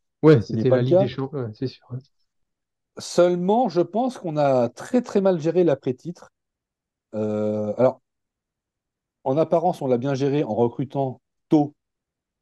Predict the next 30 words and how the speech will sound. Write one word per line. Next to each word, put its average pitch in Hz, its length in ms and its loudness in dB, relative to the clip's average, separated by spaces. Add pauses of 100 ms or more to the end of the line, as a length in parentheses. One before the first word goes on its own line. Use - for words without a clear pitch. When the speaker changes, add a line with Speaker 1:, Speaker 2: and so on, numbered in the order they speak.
(480)
Speaker 2:
et 113 200 -4
avant 120 300 0
le 120 100 0
début 110 240 -6
de 117 60 -4
la 107 80 -2
saison. 156 340 -6 (1080)
Euh, 107 360 0
seulement, 156 680 0 (720)
il 120 80 -8
nous 123 120 -2
manquait 123 320 -2
un 113 60 -2
meneur 113 280 -2
de 110 140 0
jeu, 117 320 -2
euh, 95 180 -6
suppléant. 123 640 -2 (880)
Il 131 120 -2
nous 131 100 2
manquait 131 260 0
un 123 80 0
attaquant 117 400 -6
suppléant. 135 480 -2
Il 139 140 -4
nous 139 100 0
manquait 147 420 -2
un 110 140 -6
arrière-gauche 110 460 -4
remplaçant. 139 440 -4